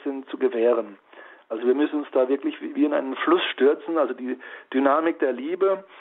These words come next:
wo uns vergeben wird, wo Gott uns Barmherzigkeit zeigt und gleichzeitig aber auch wir ganz und gar, äh, das weitergeben und davon uns durchwirken lassen und auch allen anderen Menschen, und wenn sie noch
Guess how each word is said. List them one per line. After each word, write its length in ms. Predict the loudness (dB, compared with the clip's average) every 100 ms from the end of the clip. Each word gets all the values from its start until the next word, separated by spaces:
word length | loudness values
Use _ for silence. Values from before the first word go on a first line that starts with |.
| -20 -20 -4
wo 120 | 0
uns 240 | 2 0
vergeben 540 | 0 0 4 4 2 2
wird, 300 | 2 2 -4 _ _
wo 280 | 2 2 -2 -2
Gott 240 | -2 -2
uns 280 | -2 0 0
Barmherzigkeit 840 | 0 0 0 -2 -4 -8 0 2 0 0
zeigt 320 | 0 0 0
und 120 | -8
gleichzeitig 600 | 0 2 2 2 0 2
aber 120 | 2 2
auch 160 | 0
wir 220 | -4 0
ganz 280 | 2 0 0
und 160 | -2 2
gar, 360 | 2 4 0 -6 -20 -20 -20 -20 _ -4
äh, 220 | 2 2
das 160 | 2 -2 0
weitergeben 760 | 2 2 0 0 2 2 2
und 140 | -2 2
davon 460 | 2 2 -4 -4 -4
uns 220 | -4 0
durchwirken 600 | 2 4 4 4 2 0
lassen 320 | 0 0 -2
und 200 | -2 -2
auch 220 | -2 -4 -4
allen 260 | 0 2 2
anderen 380 | 0 0 0 0
Menschen, 360 | 0 -2 -2
und 80 | 0
wenn 160 | 2 0
sie 100 | 0
noch 160 | -2